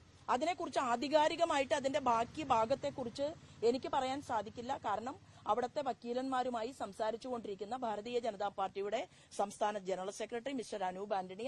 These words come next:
അതിനെക്കുറിച്ച് ആ ഓർഡറിന്റെ കോപ്പി കിട്ടിക്കഴിഞ്ഞാൽ നിങ്ങളോട്, മാധ്യമ സുഹൃത്തുക്കളോട് അവിടെ നിന്ന് തന്നെ സമ്മതിക്കും എന്ന് ഞാൻ കരുതുകയാണ്. ഇതിനകത്ത് ഈ ഭൂപേഷ് ബാഗൽ എന്ന് പറയുന്ന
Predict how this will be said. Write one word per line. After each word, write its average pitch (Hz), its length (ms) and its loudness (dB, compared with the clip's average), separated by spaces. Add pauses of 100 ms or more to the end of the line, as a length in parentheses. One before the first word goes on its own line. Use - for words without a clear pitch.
അതിനെക്കുറിച്ച് 202 540 -4 (400)
ആ 247 100 6 (120)
ഓർഡറിന്റെ 294 680 6 (100)
കോപ്പി 240 320 2
കിട്ടിക്കഴിഞ്ഞാൽ 202 640 -4 (100)
നിങ്ങളോട്, 196 420 -4 (340)
മാധ്യമ 214 320 4
സുഹൃത്തുക്കളോട് 202 600 -2 (100)
അവിടെ 214 340 0
നിന്ന് 247 180 2
തന്നെ 196 300 -2
സമ്മതിക്കും 185 520 -6
എന്ന് 185 220 -6 (100)
ഞാൻ 202 120 -4
കരുതുകയാണ്. 185 520 -4 (520)
ഇതിനകത്ത് 285 600 2 (460)
ഈ 294 100 0
ഭൂപേഷ് 285 540 2
ബാഗൽ 285 340 4
എന്ന് 269 180 2
പറയുന്ന 220 460 2